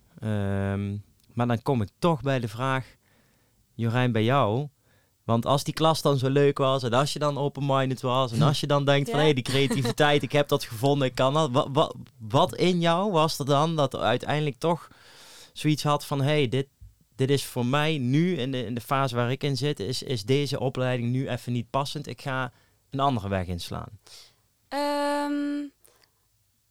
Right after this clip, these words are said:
Speaker 2: ik werkte natuurlijk in de weekenden, werkte ik al in de zorg. Want ik had het M B O vier diploma en ik ben gewoon vanuit mijn stage, eh, doorgegaan met werken. En ik merkte eigenlijk heel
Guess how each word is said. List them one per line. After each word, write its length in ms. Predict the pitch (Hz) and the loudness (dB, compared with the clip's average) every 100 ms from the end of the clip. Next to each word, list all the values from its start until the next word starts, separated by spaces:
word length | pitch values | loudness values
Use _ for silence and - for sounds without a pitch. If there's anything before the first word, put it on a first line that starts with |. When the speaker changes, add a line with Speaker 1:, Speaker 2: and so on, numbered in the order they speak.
| _ | _
Speaker 2:
ik 160 | 233 202 | -12 -8
werkte 340 | 208 277 - | -8 -8 -8
natuurlijk 380 | 233 - 220 - | -8 -8 -8 -8
in 60 | |
de 80 | 202 | -8
weekenden, 400 | 185 208 202 196 | -8 -10 -8 -8
werkte 300 | 180 185 - | -8 -10 -14
ik 80 | 190 | -16
al 100 | 170 | -14
in 60 | 180 | -14
de 80 | |
zorg. 420 | 175 170 - - - | -12 -14 -16 -20 -18
Want 140 | 170 | -16
ik 80 | 170 | -12
had 140 | 147 | -10
het 100 | 143 - 208 | -10 -10 -10
M 60 | |
B 120 | 196 | -8
O 40 | 190 | -8
vier 200 | 180 196 | -8 -8
diploma 640 | 190 196 190 185 175 180 | -8 -8 -8 -8 -10 -14
en 120 | - 175 | -16 -16
ik 120 | 170 | -14
ben 180 | 175 175 | -14 -12
gewoon 160 | 185 | -12
vanuit 180 | 180 185 | -10 -10
mijn 140 | 190 185 | -10 -8
stage, 600 | - 190 185 190 185 185 _ _ | -8 -10 -12 -16 -18 -20 _ _
eh, 100 | - 180 180 185 _ | -20 -20 -20 -20 _
doorgegaan 600 | 208 202 185 175 175 175 _ | -12 -10 -12 -16 -18 -20 _
met 180 | 190 180 | -16 -12
werken. 600 | 185 190 180 - 190 311 - _ - - - _ _ - _ | -10 -10 -12 -14 -12 -12 -18 _ -20 -20 -20 _ _ -20 _
En 120 | - | -6
ik 80 | 220 | -6
merkte 380 | 240 262 359 - | -4 -4 -4 -6
eigenlijk 460 | - 277 320 285 - | -4 -4 -4 -8 -6
heel 380 | 196 262 302 | -4 -4 -4